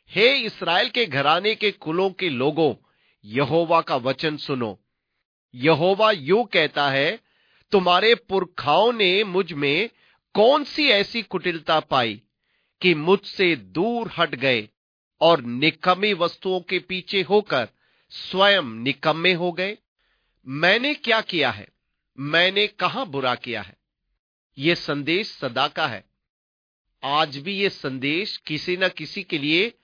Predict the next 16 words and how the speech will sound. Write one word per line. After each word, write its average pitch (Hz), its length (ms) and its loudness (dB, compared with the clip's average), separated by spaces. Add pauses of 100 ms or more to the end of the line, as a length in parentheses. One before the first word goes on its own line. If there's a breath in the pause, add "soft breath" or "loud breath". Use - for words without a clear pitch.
(340)
उपयुक्त 156 520 -4
है। 107 220 -8 (580)
मुझे 143 240 -2
ऐसा 135 480 -2
लगता 160 380 -2
है 208 120 -2
कि 196 160 -8
परमेश्वर 139 800 -6 (500)
इस 190 320 -4
समय 147 340 0
भी 220 200 -4
आपसे 156 580 -4
बात 123 460 -4
कर 123 180 -6
रहा 110 200 -6
है, 90 140 -20